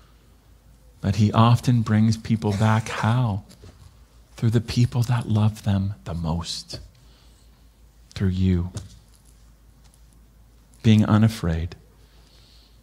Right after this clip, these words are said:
Knowing the truth. Loving their souls. So read your Bible, memorize it, stick with that Bible study. Don't give up. Don't stop asking. Don't stop seeking. Don't stop knocking. Don't stop praying. Don't stop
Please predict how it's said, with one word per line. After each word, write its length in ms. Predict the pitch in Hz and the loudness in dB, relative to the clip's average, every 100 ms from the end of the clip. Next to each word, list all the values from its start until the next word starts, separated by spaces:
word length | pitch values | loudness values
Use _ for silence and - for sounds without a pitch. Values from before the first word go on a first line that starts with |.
| _ - | _ -4
Knowing 340 | 107 107 110 | 2 2 4
the 80 | 113 | 2
truth. 540 | 110 - 92 82 87 - | 0 -2 -2 -2 -4 -2
Loving 400 | 107 110 117 113 | 2 4 4 2
their 120 | 110 | 2
souls. 540 | - 85 78 95 - - _ - _ - _ _ _ | 0 -6 -6 -8 -14 -18 _ -20 _ -20 _ _ _
So 180 | - - | -4 0
read 340 | 107 117 131 | 4 4 4
your 80 | 139 | 4
Bible, 340 | 127 92 85 95 | 4 4 4 4
memorize 600 | 95 104 127 110 90 85 | 6 6 6 6 6 4
it, 100 | 82 | 4
stick 420 | - - 131 131 | 4 6 6 6
with 180 | 131 127 | 4 6
that 220 | 127 - | 4 6
Bible 320 | 113 123 135 | 4 4 4
study. 340 | - 95 87 87 - - - | 2 2 2 0 -6 -10 4
Don't 280 | 110 123 | 6 6
give 200 | 120 135 | 6 4
up. 240 | 110 87 101 | 6 4 4
Don't 240 | 101 127 | 4 4
stop 320 | 143 147 135 | 4 4 4
asking. 480 | - 95 90 - 98 | 4 0 0 0 0
Don't 240 | 95 107 143 | 2 2 2
stop 320 | - 135 - | 2 0 0
seeking. 380 | - 92 92 87 | -2 -2 0 2
Don't 260 | 101 123 | 4 4
stop 300 | - 139 127 | 2 0 2
knocking. 480 | 120 113 113 107 90 - 214 123 | 2 2 2 -2 -4 -2 -2 4
Don't 160 | 113 | 4
stop 340 | 139 - 135 - | 4 4 4 4
praying. 440 | - 131 135 117 | 2 4 6 6
Don't 220 | 101 120 | 4 2
stop 280 | - 143 131 | 4 4 4